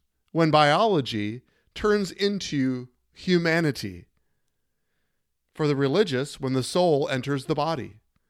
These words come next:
Let me go on a little five-minute rabbit trail because I think this is extremely sad when I was studying this. It says, Bill sought the guidance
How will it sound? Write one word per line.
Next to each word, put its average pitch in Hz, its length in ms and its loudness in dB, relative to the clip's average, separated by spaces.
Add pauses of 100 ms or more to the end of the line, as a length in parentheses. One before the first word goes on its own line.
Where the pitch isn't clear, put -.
(1300)
Let - 80 -10
me 190 80 -4
go 180 160 0
on 165 160 2
a 139 80 0
little 151 180 2
five-minute 135 760 -4 (720)
rabbit 143 340 0
trail 107 360 -10
because 120 200 -8
I 123 80 -2
think 139 240 -8
this 117 160 -8
is 107 180 -10
extremely 113 580 -6
sad 104 440 -8 (840)
when 131 140 -6
I 117 80 -2
was 110 160 -4
studying 117 480 -2
this. 104 340 -12 (1400)
It 147 100 -8
says, 139 180 2
Bill 147 220 2
sought 160 240 -2
the 139 80 -4
guidance 127 640 -2